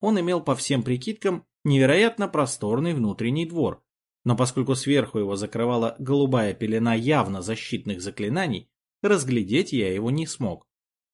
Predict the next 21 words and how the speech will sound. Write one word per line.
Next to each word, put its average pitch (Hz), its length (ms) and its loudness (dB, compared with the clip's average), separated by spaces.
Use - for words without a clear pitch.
Наш 202 280 2
флаер 175 500 2
опустился 120 600 0
перед 104 280 -2
самым 107 380 -2
замком, 107 500 -2
который, 160 420 -2
по 131 140 0
моему 104 360 0
мнению, 95 480 -2
не 165 200 4
намного 202 440 4
уступал 156 520 0
королевскому 110 680 -2
дворцу. 120 560 -4
Явно 127 400 4
старинный, 120 720 0
он 139 160 0
стоял 135 420 4
на 131 120 2
возвышенности, 120 880 -2